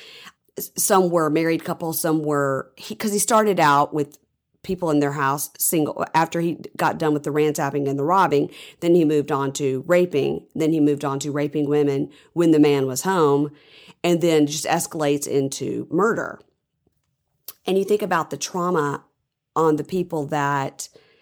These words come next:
were, and I put this in air quotes, just raped and not killed. Like,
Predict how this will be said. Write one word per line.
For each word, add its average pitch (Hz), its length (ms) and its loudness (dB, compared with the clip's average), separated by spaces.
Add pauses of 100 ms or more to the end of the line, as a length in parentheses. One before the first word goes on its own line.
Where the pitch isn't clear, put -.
(1040)
were, 156 720 0 (580)
and 170 120 0
I 151 80 4
put 165 160 -4
this 160 180 -2
in 143 80 2
air 135 120 0
quotes, 143 240 -4 (100)
just 185 520 2
raped 143 440 -2
and 151 160 4
not 143 280 2
killed. 131 380 -2
Like, 143 320 -4